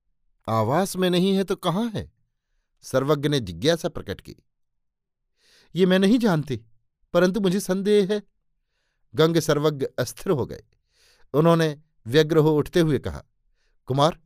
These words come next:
तुम मेरे साथ आओ," और एक गुप्त गर्भ मार्ग द्वारा त्रिपुर सुंदरी के मंदिर की ओर लपके और उनके पीछे नंगी तलवार हाथ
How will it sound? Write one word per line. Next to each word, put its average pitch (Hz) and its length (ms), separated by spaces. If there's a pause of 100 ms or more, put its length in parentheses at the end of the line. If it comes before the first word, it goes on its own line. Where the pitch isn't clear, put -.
(360)
तुम 147 80
मेरे 160 180
साथ 170 340
आओ," - 140 (760)
और 135 120
एक 143 180
गुप्त 156 280
गर्भ 127 300
मार्ग 123 380
द्वारा 135 340 (540)
त्रिपुर 165 280
सुंदरी 151 400
के 147 120
मंदिर 135 300
की 120 160
ओर 107 220
लपके - 320 (720)
और 131 300
उनके 120 280
पीछे 139 440 (400)
नंगी 151 300
तलवार 135 380
हाथ 120 240